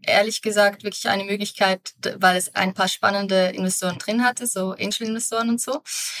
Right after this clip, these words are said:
Gleichzeitig, ähm, nü-, nützt natürlich so eine Plattform auch sehr stark, um, ähm, die Brand Awareness in, in kürzester Zeit rauf,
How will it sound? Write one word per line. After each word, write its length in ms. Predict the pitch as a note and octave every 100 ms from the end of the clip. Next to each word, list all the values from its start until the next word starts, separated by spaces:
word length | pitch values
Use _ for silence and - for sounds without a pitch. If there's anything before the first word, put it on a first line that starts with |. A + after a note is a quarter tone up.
| - -
Gleichzeitig, 760 | G#3 A#3 - C4 A#3+ A3+ - -
ähm, 400 | G3 G3 G3 G3 -
nü-, 280 | G#3+ A#3 A#3
nützt 500 | A3+ A#3+ - - -
natürlich 460 | - G#3 - G#3+ G#3+
so 80 | G3
eine 240 | F#3 F#3+
Plattform 500 | - G#3+ - G3 F#3
auch 160 | - F#3+
sehr 300 | - G#3 G3+
stark, 600 | - - G3+ G#3+ - - _
um, 420 | G#3+ G#3+ A3 G#3+ -
ähm, 600 | - F#3 F#3 F#3 F#3 F#3 -
die 80 | F#3+
Brand 300 | F#3+ F#3+ F#3+
Awareness 520 | F3 F3 F3 F3+ -
in, 320 | - F#3 F3+
in 200 | F#3 F#3
kürzester 420 | - F#3+ F#3 F#3+
Zeit 380 | F3+ F#3 F3+ -
rauf, 360 | F3+ F#3 -